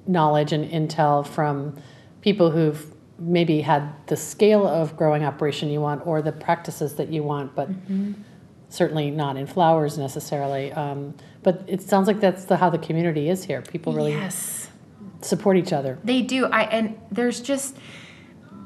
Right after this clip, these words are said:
Speaker 2: such knowledgeable vegetable farmers in our area, a, a small scale, um, vegetable farmers in our area that, um, and, and some that I have never even gotten a chance
Speaker 1: Mm.
Speaker 2: to,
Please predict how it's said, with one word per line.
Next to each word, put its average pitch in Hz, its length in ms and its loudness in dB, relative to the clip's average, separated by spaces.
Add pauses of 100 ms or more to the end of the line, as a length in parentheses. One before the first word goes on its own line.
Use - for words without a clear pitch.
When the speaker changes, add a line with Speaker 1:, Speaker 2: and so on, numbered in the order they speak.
Speaker 2:
such - 680 0
knowledgeable 180 1120 0 (100)
vegetable 180 420 -4
farmers 160 800 -6
in 165 120 -6
our 156 200 -4
area, 156 580 -2 (180)
a, 202 400 4
a 190 40 2
small 202 500 0
scale, 160 760 -2
um, 151 320 -6
vegetable 175 420 -6
farmers 160 400 -6
in 160 80 -4
our 156 160 -6
area 160 380 -2
that, 143 400 -4
um, 151 500 -8 (440)
and, 220 140 2
and 220 200 2
some 269 320 2
that 202 100 4
I 170 60 4
have 170 200 -4
never 180 300 -2
even 170 300 -6
gotten 147 240 -6
a 143 60 -10
chance 175 500 0
Speaker 1:
Mm. 170 60 0
Speaker 2:
to, 147 300 0